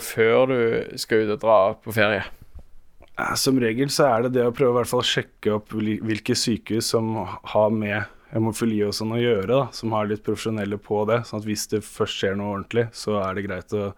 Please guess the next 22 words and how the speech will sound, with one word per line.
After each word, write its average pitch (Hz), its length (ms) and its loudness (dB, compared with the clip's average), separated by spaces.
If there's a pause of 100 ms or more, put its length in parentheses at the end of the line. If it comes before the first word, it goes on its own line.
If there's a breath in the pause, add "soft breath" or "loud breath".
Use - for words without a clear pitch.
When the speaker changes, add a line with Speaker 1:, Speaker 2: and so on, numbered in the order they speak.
(540 soft breath)
Speaker 2:
komme 95 240 4
seg 95 120 -4
til 104 120 -2
et - 60 -8
sykehus 92 380 -4
som 98 200 -6
kan 95 280 -2
litt. - 320 -6 (540 soft breath)
For 98 140 0
jeg 101 100 4
har 104 80 -2
til 107 140 0
og 107 60 -2
med 104 100 -4
opplevd 104 260 -4
i 113 60 -2
Norge, 104 420 -2
når 110 120 -4
jeg 107 100 0
har 104 160 0
ringt 98 220 -8
til, 101 200 -2